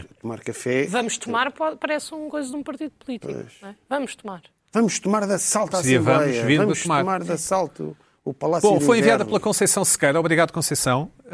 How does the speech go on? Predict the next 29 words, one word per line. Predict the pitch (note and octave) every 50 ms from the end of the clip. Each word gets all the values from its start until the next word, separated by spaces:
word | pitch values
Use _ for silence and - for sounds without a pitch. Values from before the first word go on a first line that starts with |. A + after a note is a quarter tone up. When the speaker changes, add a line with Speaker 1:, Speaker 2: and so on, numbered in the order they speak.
| C3+ C3 C3 C3 B2+ B2+
Speaker 3:
Hum, | B2 A#2+ A#2+ B2 A#2+ - -
achas | E3+ - - - -
que | -
chamam | - F3 D#3 D3+
São | C3+ - - G#2+ G2+ A#2+
à | A#2+
Conceição? | - B2+ - - A2+ - - F2 - _ _ _ _ _ _ _ _ _ _ _ _ _ _ _ _ _ _ _ _ _ _
Sãozinha? | - - C#3+ A#2+ A2 A2+ A#2+ C3 C#3 C3+ - _ _ -
Speaker 1:
Ai, | - A#2 A2+
se | G2+ - - - - - -
alguém | - A#2 A#2 A#2+ A2+ A#2+ B2+ B2+ B2 B2+ C3
lhe | B2 B2
chamou | A#2 - - - C3 B2+ B2+ B2+ C3 C3 C#3 C#3 C#3 C#3 C#3+ C3+
ou | C3 B2+
chama | - - - C3+ B2+ B2+ C3 C3+ C3 C3 C3 C3
Speaker 3:
São | C3 B2+ C#3+ C3+
ou | B2+
Speaker 1:
ou | B2+
Speaker 3:
Sãozinha? | B2 B2 B2 A#2+ A#2+ C3+ C3+ C#3+ - B2 B2 - - - - - - _ _ _ _ _
Speaker 1:
Sãozinha | - - - A#2+ A2+ A2+ B2+ C3 C#3
não | D#3 D#3+
sei, | - C3 A2
mas | G#2 G#2 G2 -
São, | - G#2+ G#2 G#2+ A#2 B2 C3
sim. | - - - B2 A2+ _ _ -
Speaker 3:
Suntas | - - - C3+ C#3 C3+ - A2+ -
também. | - F#2+ F2+ G2 G#2 A2 G#2+ - _ _ _ _ _ _
Speaker 1:
Quê? | - C3 D#3+ F#3+ F#3 _
Speaker 3:
Suntas. | - - C#3+ C3+ C3+ B2+ A#2 F#2 - -